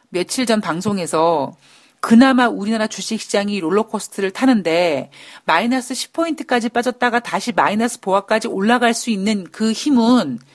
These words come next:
그래도 미국이 아주 좁은 박스권에서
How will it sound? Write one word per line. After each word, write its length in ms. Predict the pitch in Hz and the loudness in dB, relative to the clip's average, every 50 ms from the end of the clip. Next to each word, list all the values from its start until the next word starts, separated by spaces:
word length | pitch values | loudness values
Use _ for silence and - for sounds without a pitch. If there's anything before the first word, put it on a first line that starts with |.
| - - - - - - - _ _ | -20 -20 -20 -20 -20 -20 -20 _ _
그래도 400 | _ - - 190 226 233 233 294 | _ -2 6 8 8 8 8 6
미국이 840 | 302 285 247 240 220 254 254 220 - 214 214 226 240 233 170 - 135 139 _ _ _ _ _ _ _ _ _ _ _ _ _ _ _ _ _ _ _ _ _ _ _ _ _ _ _ _ _ _ _ _ _ _ _ _ _ _ _ _ _ _ _ | 4 4 2 2 2 0 -2 -2 -2 -4 -4 -2 -4 -4 -6 -10 -16 -20 _ _ _ _ _ _ _ _ _ _ _ _ _ _ _ _ _ _ _ _ _ _ _ _ _ _ _ _ _ _ _ _ _ _ _ _ _ _ _ _ _ _ _
아주 400 | - - 190 226 202 262 269 - | -12 -6 -6 -4 -2 -4 -6 -6
좁은 440 | - - - 226 208 311 349 320 - | -8 -6 -4 -2 0 0 0 0 -2
박스권에서 1040 | 285 269 - - - - _ 254 254 240 226 202 - 226 220 214 202 190 - - | -2 -4 -4 -6 -16 -4 _ 2 2 2 2 -2 -2 0 0 2 2 2 0 -2